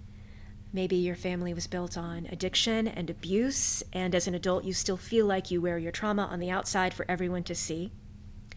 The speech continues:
Maybe your belonging is tied to a culture with a life expectancy of thirty-four years,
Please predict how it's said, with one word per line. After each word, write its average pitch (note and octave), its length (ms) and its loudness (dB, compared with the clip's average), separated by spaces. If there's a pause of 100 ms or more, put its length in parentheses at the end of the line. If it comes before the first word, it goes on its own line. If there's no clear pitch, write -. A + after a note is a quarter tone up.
(480)
Maybe G3+ 240 8
your G#3+ 260 10
belonging A3 540 8
is F#3+ 120 2
tied G3+ 280 4
to G#3 100 2
a F#3+ 40 2
culture G3 440 2
with F3+ 240 -2
a F3+ 100 0
life F3+ 280 0
expectancy F3+ 680 -2
of F3+ 100 -4
thirty-four F#3 640 -2
years, F3 580 0